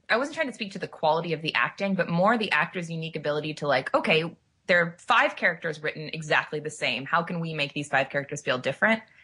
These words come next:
And I think that on the, to me at least, on The West Wing, they really did find a way to, like, essentially take, like, the same line of dialogue and deliver it five different ways. And maybe that's what I was not quite finding on The Newsroom or, or anyway, it's the thing that I think to praise on West Wing is a way that they,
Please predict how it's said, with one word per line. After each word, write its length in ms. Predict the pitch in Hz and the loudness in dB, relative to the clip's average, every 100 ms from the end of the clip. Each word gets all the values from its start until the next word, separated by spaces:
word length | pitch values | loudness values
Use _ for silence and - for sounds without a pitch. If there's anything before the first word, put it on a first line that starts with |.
| _ - | _ 0
And 100 | 160 | 0
I 100 | 165 | 2
think 320 | - 208 196 | 0 0 2
that 180 | 156 - | 0 2
on 140 | 151 | 0
the, 560 | 151 143 - _ 123 117 - | 0 -4 -10 _ -2 -2 -2
to 100 | - | 0
me 160 | 208 208 | 4 4
at 60 | |
least, 200 | 160 156 | 4 2
on 60 | 156 | 0
The 80 | 151 | 2
West 260 | 160 165 | 2 2
Wing, 220 | 151 151 156 | -2 -2 0
they 100 | 151 | 0
really 280 | 151 147 | 2 2
did 180 | 143 147 | 2 0
find 200 | 147 143 | 2 2
a 60 | 147 | 4
way 180 | 147 139 | 4 6
to, 120 | 127 | 4
like, 320 | 95 - - - - - | 4 2 -8 -20 -14 -4
essentially 360 | 180 220 220 | 0 2 2
take, 340 | 185 - 170 - | 0 0 -2 0
like, 160 | 196 | 0
the 80 | 160 | -2
same 320 | 160 160 156 | 0 2 4
line 240 | 165 156 160 | 4 2 2
of 100 | 165 | 2
dialogue 540 | 143 143 151 156 160 | 2 2 2 0 -2
and 100 | 156 | -6
deliver 280 | 143 151 156 | -6 -4 -2
it 100 | - | 0
five 220 | 139 139 | 0 0
different 240 | 143 147 139 | -2 -6 -4
ways. 420 | 143 147 165 - _ _ _ _ - | -2 -2 -4 -8 _ _ _ _ -4
And 120 | 147 | 2
maybe 220 | 156 151 | 2 4
that's 260 | 147 135 - | 2 2 2
what 120 | 143 | 2
I 100 | 131 | 2
was 220 | 131 127 | 0 -4
not 480 | 143 135 127 - 190 | 2 4 4 0 -6
quite 240 | 175 156 | -4 -2
finding 240 | 143 139 123 | -4 -2 -2
on 80 | |
The 60 | 143 | 0
Newsroom 560 | 165 165 151 151 139 135 | 0 0 2 2 2 4
or, 280 | 120 - - - | 4 2 -4 0
or 260 | 208 - - - - | 2 2 0 0 4
anyway, 440 | 262 247 180 151 156 | 4 6 6 6 4
it's 140 | 151 | 2
the 120 | 165 | -4
thing 220 | 160 202 | 0 0
that 80 | 180 | 2
I 40 | 165 | 0
think 160 | 151 | -4
to 80 | 147 | -8
praise 420 | - 180 165 147 | -4 0 2 0
on 140 | 143 143 | -4 -2
West 240 | 127 - | -2 -2
Wing 180 | 139 127 | -6 -4
is 120 | 131 | -4
a 40 | 139 | 0
way 160 | 135 | 0
that 160 | 127 131 | 0 0
they, 260 | 131 107 | 0 0